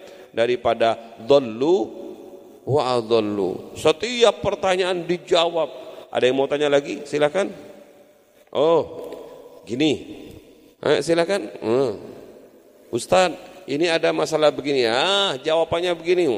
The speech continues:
Tanya, tidak ada yang ditolak satupun, semua dijawab.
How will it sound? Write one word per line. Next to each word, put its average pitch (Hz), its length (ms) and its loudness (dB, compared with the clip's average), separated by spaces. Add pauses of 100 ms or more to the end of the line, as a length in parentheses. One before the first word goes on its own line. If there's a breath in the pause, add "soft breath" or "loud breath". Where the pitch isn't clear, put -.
(140)
Tanya, 156 480 0 (240 loud breath)
tidak 180 400 0
ada 180 80 -4
yang 175 160 -4
ditolak 175 480 0
satupun, 170 480 0
semua 175 320 0
dijawab. 151 560 0